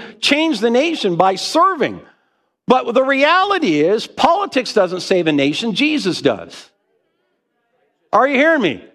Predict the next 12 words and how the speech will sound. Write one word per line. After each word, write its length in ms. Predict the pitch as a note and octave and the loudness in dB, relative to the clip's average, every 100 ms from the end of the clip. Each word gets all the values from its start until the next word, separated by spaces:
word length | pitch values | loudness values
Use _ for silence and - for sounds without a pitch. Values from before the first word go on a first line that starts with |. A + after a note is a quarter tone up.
| _ _ _ - | _ _ _ -6
Righteousness 1000 | G3 G#3 E4+ F#4+ - E4 - A3+ G3+ - | 0 2 2 0 -2 -2 0 0 0 0
exalts 640 | - E3+ C#3+ A3+ G#3 - | -4 -2 0 0 -2 -6
a 80 | - | -4
nation, 460 | E3+ F3+ F#3 F#3 D#3+ | 0 0 0 -2 -2
but 160 | D#3 | -2
sin 300 | - - D4+ | -4 0 0
is 160 | C4 G3 | 0 0
a 60 | F3+ | 0
reproach 600 | F3 F3 A3 F3+ D#3 - | 0 0 0 0 -2 -4
to 120 | E3 | -2
any 180 | D#3 C3+ | 0 -2
people. 480 | D3+ C3 A#2 - | -2 -4 -6 -12